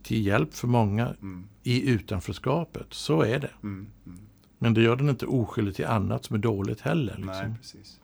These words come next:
Speaker 1: En annan rolig sak, det är att, som jag kan avsluta med, det är att, eh, i övergången där, i, i slutet på sjuttiotalet, då såg man väldigt många som hade flippat över, så att säga. Alltså
Speaker 2: Mm.
Speaker 1: hippies som stod och dansade, extatiska danssteg vid en scen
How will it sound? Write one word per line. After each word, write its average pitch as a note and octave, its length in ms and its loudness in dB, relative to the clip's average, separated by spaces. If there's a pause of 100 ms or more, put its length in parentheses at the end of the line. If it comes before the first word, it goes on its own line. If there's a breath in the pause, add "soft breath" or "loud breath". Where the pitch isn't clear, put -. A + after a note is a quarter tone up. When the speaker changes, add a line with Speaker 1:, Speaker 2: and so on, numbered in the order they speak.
(240)
Speaker 1:
En C3+ 160 4
annan C#3 220 8
rolig C3+ 280 10
sak, G#2+ 300 6
det B2 220 8
är G#2+ 40 8
att, G#2 120 2
som A#2 120 -2
jag G#2 100 2
kan A2+ 140 2
avsluta C3 640 2
med, G2+ 200 2
det A#2+ 220 4
är G2+ 60 4
att, G2 180 -2 (440 loud breath)
eh, B2 180 0
i B2+ 320 2
övergången D3 680 8
där, G#2 300 8 (540 loud breath)
i, C#3 480 6
i C3 60 6
slutet F#3 560 4
på B2 120 2
sjuttiotalet, A2+ 640 2
då D3+ 340 2
såg D3+ 480 4
man A#2 120 4
väldigt A2 320 2
många G#2 300 0
som - 140 -6
hade G2+ 160 -2
flippat G#2+ 480 -2
över, D3 360 0
så - 160 -8
att - 80 -8
säga. - 300 -4
Alltså - 220 -6
Speaker 2:
Mm. G#2 120 -2
Speaker 1:
hippies A2+ 440 -2
som A2+ 120 -2
stod - 180 -4
och G2+ 60 -2
dansade, G#2+ 600 2
extatiska G#2+ 720 -2
danssteg G#2+ 600 0
vid A2+ 120 2
en G#2+ 80 2
scen G2+ 400 0